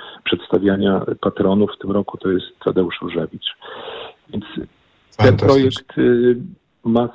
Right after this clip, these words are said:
Speaker 1: swoje fundamenty, które już zalaliśmy i one stoją mocno. I myślę, że ten wiatr taki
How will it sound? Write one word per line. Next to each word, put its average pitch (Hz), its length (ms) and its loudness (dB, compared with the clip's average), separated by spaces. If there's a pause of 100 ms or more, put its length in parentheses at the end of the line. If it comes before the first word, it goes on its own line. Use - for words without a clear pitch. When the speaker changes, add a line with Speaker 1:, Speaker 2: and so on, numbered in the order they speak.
Speaker 1:
swoje 113 500 0 (460)
fundamenty, 107 640 0
które - 280 -4
już 101 160 -4 (380)
zalaliśmy 98 680 -2
i 101 220 -14
one 95 280 -6
stoją 98 280 -4
mocno. 98 500 -8 (680)
I 113 80 -2
myślę, 117 400 0
że 117 480 -2 (1900)
ten 110 180 2
wiatr 110 520 2
taki 113 460 -6